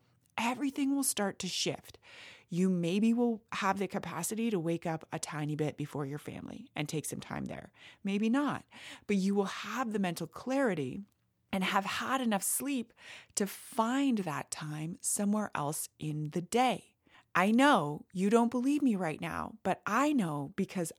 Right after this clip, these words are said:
I have done it in my own life and I coach a lot of people through this exact thing. Listen, I am not trying to make you feel bad. I know I sound kinda harsh. I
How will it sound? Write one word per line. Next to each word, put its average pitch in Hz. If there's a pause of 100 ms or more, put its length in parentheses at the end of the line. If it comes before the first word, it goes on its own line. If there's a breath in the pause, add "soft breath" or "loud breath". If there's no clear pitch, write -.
I 147
have 190
done 233
it 240
in 262
my 269
own 190
life 175 (140)
and 220
I 208
coach - (260)
a 220
lot 240
of 269
people 240 (400 loud breath)
through 233
this 226
exact 214
thing. 247 (520)
Listen, 202 (600)
I 170
am 220
not 254
trying 226
to 175
make 147
you 139
feel 139
bad. 135
I 214
know 233
I 233
sound 165
kinda 165
harsh. - (320)
I 294